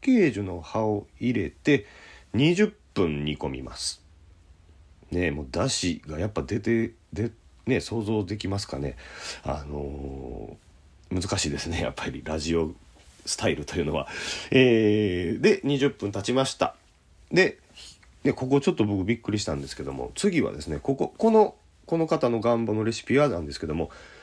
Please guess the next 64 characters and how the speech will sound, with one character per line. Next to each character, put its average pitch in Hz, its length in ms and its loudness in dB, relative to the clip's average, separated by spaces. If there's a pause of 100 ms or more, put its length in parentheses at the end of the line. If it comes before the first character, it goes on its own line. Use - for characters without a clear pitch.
(240)
火 160 220 2
を 170 160 6
止 226 220 4
め 120 180 4
て、 101 380 0 (420)
え 107 580 4
ー、 104 160 2
え - 20 4
ー、 - 20 2
火 180 180 2
を、 220 160 4
あ、 135 100 0
違 131 60 0
う 113 120 4
わ、 - 80 -6
ご 90 100 -4
め 98 60 -2
ん - 20 -2
な 110 60 -4
さ - 100 -2
い。 - 100 -14
火 175 220 2
を 180 100 4
止 240 160 2
め 233 160 6
る 220 140 4
前 208 240 2
に 143 60 -4
鶏 277 420 4
の 247 160 8
レ 214 140 8
バ 87 240 2
ー - 20 -2
を 76 100 0
入 78 60 2
れ 85 80 2
る 80 100 -2
ん 73 80 -4
で - 80 -10
す - 80 -10
っ - 40 -20
て。 - 160 -10 (1040)
ね、 107 280 0 (260)
レ 139 220 2
バ 101 220 4
ー 82 40 -6
と - 80 -12
か、 67 240 -4 (1120)
や 95 80 -4
っ - 20 -20
ぱ 82 100 -2
入 92 120 2
れ 117 100 2
る 104 120 0
と 71 100 -2
か、 71 100 -4
も 67 120 -4 (280)
う 110 60 -2
本 170 340 0
当 147 100 -2
に 131 120 2
も 120 240 2
う、 - 40 -6 (120)
え、 - 200 0